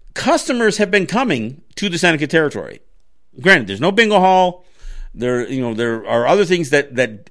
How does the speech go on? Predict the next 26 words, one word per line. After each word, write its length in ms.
that 380
they 80
can't 340
come 180
here, 180
but 180
they 120
certainly 340
can 60
come 180
and 80
get 120
gas. 440
There, 160
they, 220
there's 180
no 120
restaurants 640
that 120
they 120
can 200
go 320
eat 240
at. 420
I 100
mean, 420